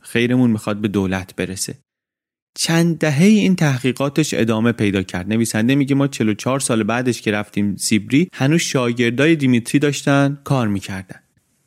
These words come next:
کارش هم می‌بود این آقای دیمیتری. آمد یه گروهی از روباها رو گرفت، اینا رو دو دسته کرد. یه دسته رو رها کرد به حال خودشون که غذا بخورن و تولید مثل کنن و اینا. یه دسته دیگری رو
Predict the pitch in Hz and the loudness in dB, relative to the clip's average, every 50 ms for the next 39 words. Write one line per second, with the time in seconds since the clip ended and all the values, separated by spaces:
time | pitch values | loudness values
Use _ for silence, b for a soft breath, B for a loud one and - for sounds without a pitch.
0 | _ _ - - 214 226 226 - - 208 202 202 185 165 143 139 127 123 113 120 | _ _ -2 0 2 2 4 4 4 4 4 4 4 4 4 2 2 2 2 2
1 | 117 113 113 113 113 110 101 - - 120 117 135 143 156 165 165 147 139 147 165 | 0 2 4 4 4 4 2 2 0 0 2 2 2 4 2 2 2 2 2 2
2 | 165 160 143 139 147 160 160 147 147 131 120 117 120 123 120 117 113 110 120 135 | 2 4 4 4 6 6 4 4 2 2 2 0 2 0 2 2 2 0 0 0
3 | 143 143 131 127 120 139 190 254 - - 113 151 165 175 190 185 180 185 156 143 | 0 0 2 0 2 2 2 0 0 -2 0 2 4 4 4 4 4 4 2 2
4 | 120 104 101 - - - 113 101 - - 98 104 113 - _ - 143 175 196 180 | 2 0 -2 -4 -2 -2 -2 -4 -2 -6 -10 -10 -10 -14 _ -2 0 2 2 2
5 | 160 151 135 - 165 160 156 147 127 123 135 147 143 143 139 139 117 113 113 113 | 2 0 0 0 0 2 2 2 0 0 0 0 -2 -2 -2 -2 -4 -2 -2 -2
6 | 120 123 120 110 113 110 - 151 170 180 180 - - 180 185 196 202 202 _ - | -2 0 0 0 -2 0 -2 0 2 0 0 0 -2 -2 -2 -2 -4 -6 _ -2
7 | 120 113 113 113 - - - 107 107 107 120 127 131 127 123 113 - 113 110 107 | -2 -2 -2 -4 -6 -8 -6 -6 -4 0 0 0 0 0 -2 -2 0 0 0 2
8 | 110 107 104 98 98 110 113 - - 120 113 107 107 101 113 107 123 135 139 135 | 0 0 0 -2 -4 -8 -12 -6 0 0 2 2 2 0 0 0 0 0 -2 -4
9 | - - 107 107 104 101 104 107 110 127 151 196 - - _ _ _ _ _ _ | -4 -2 -2 0 -2 -2 -2 -4 -2 0 0 0 -2 -4 _ _ _ _ _ _
10 | 147 151 196 240 254 233 196 175 - - - 214 233 226 - 180 160 175 190 214 | -2 0 2 2 4 2 2 2 0 2 2 4 4 2 2 0 2 2 2 4
11 | 208 160 135 127 127 131 135 143 160 | 2 2 4 4 4 4 2 0 -2